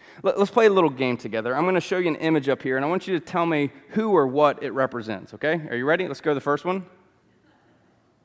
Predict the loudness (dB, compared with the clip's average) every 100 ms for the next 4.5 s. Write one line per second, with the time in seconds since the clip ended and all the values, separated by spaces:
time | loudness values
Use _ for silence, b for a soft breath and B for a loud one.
0 | _ _ _ -12 -4 0 0 0 -2 0
1 | 2 4 2 0 -4 -4 -4 -6 -8 -6
2 | -6 -4 -2 -4 -6 -10 -18 -14 -12 -12
3 | -14 -18 -18 _ b b b b 4 4
4 | 2 2 2 2 -4